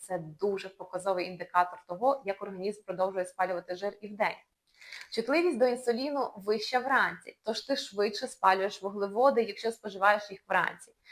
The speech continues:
Якщо ти їси їх увечері, вони залишаються в системі. Це не катастрофа, але сам факт наявності їжі в системі під час сну має значення. Це важливо, якщо ти хочеш висушитися.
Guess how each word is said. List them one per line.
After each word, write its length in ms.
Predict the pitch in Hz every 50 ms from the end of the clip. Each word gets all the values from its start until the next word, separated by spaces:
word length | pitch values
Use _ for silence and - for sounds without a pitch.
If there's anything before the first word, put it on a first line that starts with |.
| - - -
Якщо 260 | 226 226 233 - 359 370
ти 140 | 359 302
їси 340 | 285 254 269 269 - 262 233 - - - 190
їх 240 | 214 214 202 202 - -
увечері, 720 | 202 185 170 180 175 170 175 - - 277 269 285 - - 202
вони 200 | 208 226 254 294
залишаються 600 | 262 247 226 226 - - 214 226 226 226 - 202
в 60 | - -
системі. 560 | - - - - - - 190 175 170 175 - - _ _ _ - - - _ -
Це 180 | - 269 320
не 140 | 330 349 339
катастрофа, 1080 | 339 330 320 320 320 320 311 - - - 240 233 220 208 208 208 208 - 254 269 - -
але 240 | 226 226 254 277
сам 320 | 269 - - 247 254 247 247 -
факт 280 | 254 220 196 - -
наявності 560 | 208 208 220 226 226 220 214 214 214 - 214
їжі 320 | 202 196 220 208 190 185 190
в 80 | 180
системі 520 | - - - 180 - - 202 190 190 185 185
під 160 | - 190 180
час 260 | - 180 180 180 -
сну 300 | - 254 285 311 302 - - -
має 300 | 190 185 185 185 190 202
значення. 520 | 190 190 180 - - - - - 180 - - _ _ _ _ - - - - - - - - - _ _ -
Це 160 | - 370 392
важливо, 380 | 392 359 277 269 320 349 339
якщо 260 | 294 277 269 277 277 240
ти 140 | - 190
хочеш 480 | 196 - 208 233 - 254 226 - - _ -
висушитися. 720 | 185 220 240 233 - - - - - - - - - -